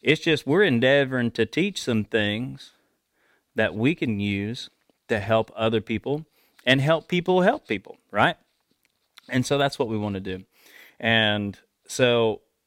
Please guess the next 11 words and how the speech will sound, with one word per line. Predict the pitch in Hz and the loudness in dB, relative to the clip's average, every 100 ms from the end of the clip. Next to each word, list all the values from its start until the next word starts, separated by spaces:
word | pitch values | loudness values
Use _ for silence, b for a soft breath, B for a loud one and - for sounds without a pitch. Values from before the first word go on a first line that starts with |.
| _ - | _ 0
oftentimes | 120 139 120 104 127 139 120 | 2 2 -2 2 2 2 0
a | |
lot | 110 110 | 0 0
of | 110 | 0
people, | 117 - 101 | -2 -4 -4
you'll | 104 | -4
find | 98 123 127 110 | 0 0 2 -2
that | 107 | -2
they | 107 107 | 0 0
get | 107 - _ | -2 -4 _
frustrated | 143 185 - 120 98 92 92 95 | 0 0 0 0 0 0 -4 -6